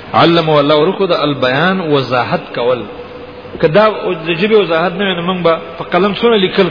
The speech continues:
کولای. یو بل ته به مشارې کولې او ډېر ګونګین به وي.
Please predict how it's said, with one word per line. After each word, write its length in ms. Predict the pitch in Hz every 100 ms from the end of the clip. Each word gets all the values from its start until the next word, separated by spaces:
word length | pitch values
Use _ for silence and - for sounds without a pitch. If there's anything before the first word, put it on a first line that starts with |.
| 139
کولای. 340 | 139 131 113 - - - - - -
یو 140 | 139 180
بل 140 | 175 160
ته 80 |
به 80 | 170 160
مشارې 500 | 147 147 143 175 156
کولې 280 | 147 143 139
او 100 | 131 131
ډېر 140 | 160 139 - - - - - - 143
ګونګین 460 | 180 170 190 170
به 80 | 143
وي. 180 | 127